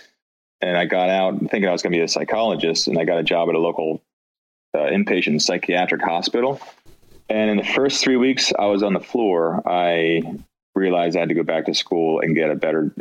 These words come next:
get, get more education, because a bachelor's degree in psychology at a psychiatric hospital gets you a, a position called, like, a mental health counselor or a mental health worker.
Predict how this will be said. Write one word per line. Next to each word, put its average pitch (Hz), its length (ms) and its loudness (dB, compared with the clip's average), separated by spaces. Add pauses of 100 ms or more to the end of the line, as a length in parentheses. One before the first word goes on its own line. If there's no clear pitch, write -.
(140)
get, 82 300 -2 (420)
get 90 180 0
more 87 140 0
education, 82 540 -2
because 78 500 -2 (640)
a 95 60 -2
bachelor's 101 400 0
degree 104 200 2
in 101 60 2
psychology 87 680 0
at 80 80 0
a 78 60 -2
psychiatric 85 580 -2
hospital 82 560 0 (260)
gets 92 260 0
you 90 240 0 (440)
a, - 60 0
a 90 40 -2
position 98 360 0
called, 87 240 0
like, 82 200 2
a 82 40 0
mental 90 280 0
health 90 260 -2
counselor 120 480 0
or 85 560 2
a 82 40 -2 (720)
mental 92 280 -2
health 92 240 -4
worker. 139 360 -2